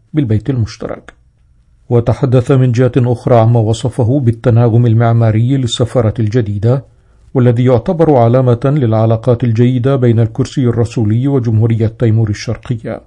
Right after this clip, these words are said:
هذا وأراد وكيل الشؤون العامة في أمانة سر دولة حاضرة الفاتيكان التذكير بأن افتتاح السفارة الجديدة يأتي تزامنا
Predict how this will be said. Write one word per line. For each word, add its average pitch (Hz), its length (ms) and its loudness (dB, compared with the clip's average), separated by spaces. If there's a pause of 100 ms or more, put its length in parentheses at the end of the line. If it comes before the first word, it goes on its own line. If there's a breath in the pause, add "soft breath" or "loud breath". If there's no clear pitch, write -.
(760)
هذا 117 200 0
وأراد 127 380 4
وكيل 123 380 2
الشؤون 123 360 0
العامة 123 440 2
في 123 220 -2
أمانة 117 300 2
سر 123 240 0
دولة 117 340 2
حاضرة 120 460 0
الفاتيكان 120 960 0
التذكير 147 760 -4
بأن 123 300 0
افتتاح 117 520 -4
السفارة 127 600 -2
الجديدة 120 680 0
يأتي 123 360 0
تزامنا 117 800 0